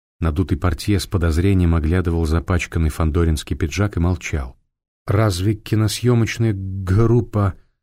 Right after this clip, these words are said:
остановилась не у вас?» «Точно так-с, у нас. Однако, если вы к госпоже Лунной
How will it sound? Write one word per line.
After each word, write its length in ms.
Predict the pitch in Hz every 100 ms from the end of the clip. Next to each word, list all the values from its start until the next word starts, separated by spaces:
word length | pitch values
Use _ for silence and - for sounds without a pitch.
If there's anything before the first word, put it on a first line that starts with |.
| -
остановилась 840 | 87 - - 113 117 120 113 -
не 120 | 104
у 100 | 107
вас?» 420 | 107 147 143 - - _ _ _ _ - 139 -
«Точно 340 | 156 - 175
так-с, 460 | 175 117 - - - _
у 100 | 139
нас. 460 | 143 107 101 - - _ _ -
Однако, 380 | 101 113 113
если 340 | 120 117 107 120
вы 180 | 104 110
к 40 |
госпоже 500 | 107 - 110 90 107
Лунной 640 | 101 101 156 131 101 87